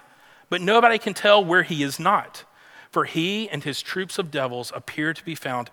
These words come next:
everywhere on this earth. We must not be caught ill-prepared.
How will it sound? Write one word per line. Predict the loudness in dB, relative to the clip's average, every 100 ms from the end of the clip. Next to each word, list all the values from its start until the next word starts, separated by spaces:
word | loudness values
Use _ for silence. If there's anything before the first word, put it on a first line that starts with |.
| -6
everywhere | -6 -4 -4 -2 -2 -4 -8 -20 _
on | -4 -4
this | -6 -6
earth. | -6 -6 -10 -20 -20 _ _ _ _ _ _ _ _ _ -14
We | -10
must | -8 0 0 0 -4 -10
not | -2 4 4 4 -2
be | -8 -8
caught | -6 0 2 2 0 -16 -18 _ _
ill-prepared. | 0 2 0 -4 -12 -6 -6 -4 -6 -6 -8